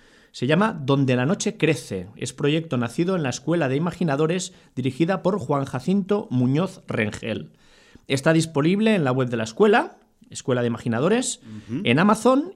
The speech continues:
Speaker 1: y en todos tus libros. Hay dieciséis relatos de compañeros y os aseguro que hay calidad. Donde la noche crece, apuntároslo.
Speaker 2: Apuntamos, sí.
Speaker 1: Me alegro de haber podido escuchar vuestras voces de nuevo, Jordi y Javi, que ya hacía tiempo. Un abrazo, un abrazo para ti también, muy grande.
Speaker 2: Otro muy grande, bebé.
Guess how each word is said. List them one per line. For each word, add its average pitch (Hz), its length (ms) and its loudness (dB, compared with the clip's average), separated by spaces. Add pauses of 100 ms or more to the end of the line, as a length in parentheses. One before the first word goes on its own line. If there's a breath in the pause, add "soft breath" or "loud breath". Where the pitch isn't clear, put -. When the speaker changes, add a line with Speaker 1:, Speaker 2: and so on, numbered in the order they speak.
Speaker 1:
y - 360 -2
en 190 180 2
todos 190 300 0
tus 127 160 -2
libros. 101 420 -2
Hay 139 160 2
dieciséis 131 380 -2
relatos 143 340 -2
de 123 80 -4
compañeros 175 680 0
y 135 120 -4
os 143 80 -4
aseguro 151 400 0
que 135 80 -2
hay 113 80 -2
calidad. 104 400 -8 (640 soft breath)
Donde 120 260 -2
la 117 100 -2
noche 143 220 -2
crece, 113 400 -8 (100)
apuntároslo. 113 600 -4
Speaker 2:
Apuntamos, 113 380 -8
sí. 110 220 -14 (340 soft breath)
Speaker 1:
Me 135 100 4
alegro 175 200 4
de 165 100 6
haber 151 180 4
podido 147 180 2
escuchar 151 260 -2
vuestras 160 220 -2
voces 156 200 0
de 131 100 0
nuevo, 170 280 2
Jordi 139 200 -2
y - 20 -4
Javi, 160 300 0
que 139 100 -2
ya 131 80 0
hacía 123 200 -4
tiempo. 98 280 -6
Un 110 100 0
abrazo, 104 300 -6
un 113 80 0
abrazo 117 320 -4
para 107 200 -6
ti 123 200 -2
también, 120 400 -4
muy 127 240 -2
grande. 101 340 -4
Speaker 2:
Otro 127 220 -16
muy 123 140 -14
grande, 107 260 -16
bebé. 110 300 -18